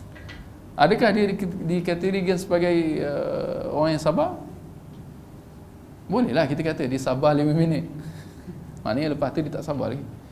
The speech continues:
Atau mungkin lebih lagi. Dia, dia tahan, dia tahanlah sehari semalam. Sampai ke tidur, tapi dia punya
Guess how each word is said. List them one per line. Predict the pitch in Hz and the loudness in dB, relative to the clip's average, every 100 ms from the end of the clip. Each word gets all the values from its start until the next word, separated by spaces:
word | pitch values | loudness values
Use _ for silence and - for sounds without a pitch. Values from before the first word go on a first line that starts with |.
| - - - | -20 -14 2
Atau | 143 226 233 | 4 8 8
mungkin | 233 220 240 | 8 6 4
lebih | 226 214 226 | 6 6 6
lagi. | 226 190 - - - - - - - | 6 2 -4 -10 -14 -16 -16 -18 -4
Dia, | 170 185 185 | 2 4 4
dia | 190 | 2
tahan, | 226 220 139 139 151 151 151 139 | 4 8 8 10 8 8 6 4
dia | 135 | 0
tahanlah | 175 180 156 175 151 | 2 4 4 4 0
sehari | 147 151 156 160 156 | 0 2 4 4 2
semalam. | 156 165 165 - - - - - - | 2 2 2 -2 -10 -14 -16 -16 -14
Sampai | - 139 131 143 | -8 -4 -2 0
ke | |
tidur, | 147 165 151 131 | 0 0 2 2
tapi | 123 127 - 139 | 2 0 0 0
dia | 135 | 0
punya | 135 190 | 0 0